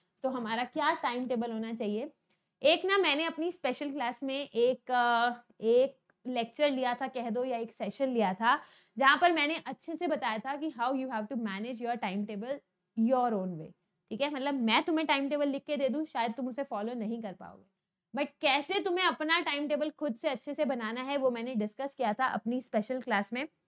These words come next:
how to make timetable, ठीक है? So make sure, please उस स्पेशल क्लास को देख लेना, बहुत सारे बच्चों का फ़ायदा हुआ है।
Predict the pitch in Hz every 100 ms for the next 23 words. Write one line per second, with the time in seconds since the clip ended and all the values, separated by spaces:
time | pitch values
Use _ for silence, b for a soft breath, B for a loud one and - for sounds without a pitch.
0 | _ 240 240 294 262 254 262 233 202 202
1 | 190 175 185 226 262 302 B B B 277
2 | 233 254 330 - 302 294 349 - 302 330
3 | 311 - 240 277 269 247 226 262 220 214
4 | 226 226 254 208 226 240 285 285 240 233
5 | 214 240 240 254 214 196 226 254 208 214
6 | 220 220